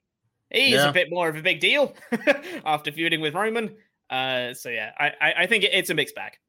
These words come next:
Speaker 1: basically.
Speaker 2: Yeah,
Speaker 1: Um,
Speaker 2: you, I don't think you can look at it as just, like, the people that he wrestles being more
Speaker 1: Mm.
Speaker 2: over afterwards, because he, they're not gonna beat him. He, this is not going to be the rivalry where they trade wins back and forth and,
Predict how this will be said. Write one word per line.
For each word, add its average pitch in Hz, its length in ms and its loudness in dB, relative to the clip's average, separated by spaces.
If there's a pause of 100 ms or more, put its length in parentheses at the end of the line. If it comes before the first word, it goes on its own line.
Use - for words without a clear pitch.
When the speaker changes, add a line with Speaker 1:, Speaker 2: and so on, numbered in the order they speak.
(180)
Speaker 1:
basically. - 420 -16
Speaker 2:
Yeah, 101 200 0
Speaker 1:
Um, 117 180 -10
Speaker 2:
you, 143 240 0
I 135 60 2
don't 165 220 2
think 180 180 0
you 180 60 -4
can 151 180 0
look 143 160 2
at 127 180 4
it 120 120 -2
as 113 100 -6
just, 123 200 -8
like, 113 140 -6
the 113 60 -8
people 131 300 -4
that 113 120 -4
he 120 100 -4
wrestles 110 760 -4 (400)
being 135 220 2
more 123 260 2
Speaker 1:
Mm. 107 40 -2
Speaker 2:
over 110 320 0
afterwards, 107 640 -2
because 113 280 -4
he, 120 220 -4
they're 127 120 2
not 139 180 4
gonna 143 140 4
beat 151 320 -4
him. 78 320 -10 (720)
He, - 100 -14
this 151 240 0
is 151 160 2
not 170 260 4
going 165 200 6
to 147 40 2
be 151 120 4
the 143 80 2
rivalry 139 480 4
where 127 140 -2
they 123 120 -2
trade 143 340 0
wins 131 440 -2
back 123 220 0
and 113 120 -8
forth 127 320 -6
and, 110 180 -8